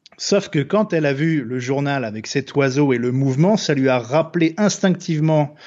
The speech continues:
euh, sans qu'elle en ait conscience, parce que ça, on a dû le voir en hypnose, sans qu'elle en ait conscience, ce petit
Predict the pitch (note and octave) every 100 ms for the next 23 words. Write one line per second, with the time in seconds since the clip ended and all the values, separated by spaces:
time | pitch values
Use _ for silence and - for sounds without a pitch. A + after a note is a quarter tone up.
0 | - - - B2 A2+ - E3+ - - D#3+
1 | D3 C#3+ C3+ - D#3 D#3 D#3+ - - -
2 | A2+ D3 C#3 B2 A#2 A2+ A#2+ A#2+ B2 C3+
3 | B2 G#2 - - - D#3 D3 C3 B2+ B2
4 | C#3 - D#3 C#3+ - - - - D#3 D#3